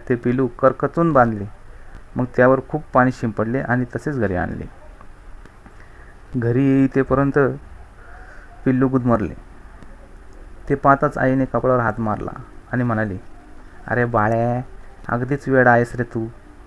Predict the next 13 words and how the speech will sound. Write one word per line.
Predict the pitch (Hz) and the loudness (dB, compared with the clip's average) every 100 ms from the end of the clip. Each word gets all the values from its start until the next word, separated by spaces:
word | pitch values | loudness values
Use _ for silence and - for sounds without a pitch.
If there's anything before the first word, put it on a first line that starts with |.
| - - - - - | -20 -20 -20 -10 -6
हे | |
काय | 120 156 | 2 2
सांभाळून | 143 120 127 131 | 2 2 2 4
आणणं | 120 120 120 117 | 6 4 2 0
झालं? | 113 107 107 113 - - - - - - - - | 0 -2 -2 -4 -12 -18 -20 -20 -20 -20 -18 -2
खांद्यावर | 127 123 135 135 | 2 4 4 4
घ्यायचं | 123 107 - 117 | 2 0 0 0
नीट, | 113 110 - - | 0 0 -4 -6
प्राण्याला | 117 117 120 123 | 0 2 4 2
असं | 120 113 | 0 0
बांधून | 110 120 135 | 0 2 0
आणू | 127 113 | 0 -2
नये." | 104 104 | -4 -6